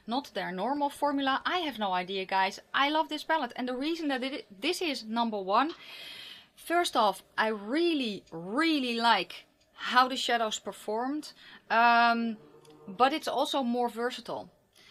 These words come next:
This is, I think, from everything that I have here, the most versatile and also the one that I want to use.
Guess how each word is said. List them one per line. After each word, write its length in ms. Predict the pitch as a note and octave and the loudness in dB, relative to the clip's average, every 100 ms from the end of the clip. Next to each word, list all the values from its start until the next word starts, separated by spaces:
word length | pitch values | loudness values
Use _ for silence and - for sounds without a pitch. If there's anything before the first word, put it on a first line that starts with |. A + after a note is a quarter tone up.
| - - | -16 -4
This 260 | C4+ F4+ | -2 -2
is, 200 | E4 E4 - | -2 -4 0
I 120 | C#4 | 0
think, 220 | E4 E4 | 0 -6
from 160 | - C4+ | -6 -4
everything 380 | B3+ E4+ F4 D#4 | -2 -4 -4 -2
that 120 | C4+ | 0
I 100 | A#3 | 0
have 300 | A3 A#3 A3 | 0 -2 -4
here, 280 | A3 B3 C#4 | -4 -4 -4
the 120 | B3 | -4
most 440 | A#3 B3+ D4+ - - | 0 0 0 -4 -4
versatile 680 | A#3+ C#4+ D#4+ C#4+ C#4+ D4+ - | -2 -2 -2 2 4 2 0
and 240 | A#3+ B3 | -2 -2
also 340 | A3+ B3+ B3+ | -2 -2 -2
the 60 | A#3 | -4
one 140 | A3+ | -4
that 100 | G#3+ | -2
I 60 | G3+ | -2
want 200 | G3 A#3 | -2 -2
to 60 | B3+ | -6
use. 380 | C4 D#4+ F4+ | -4 -4 -4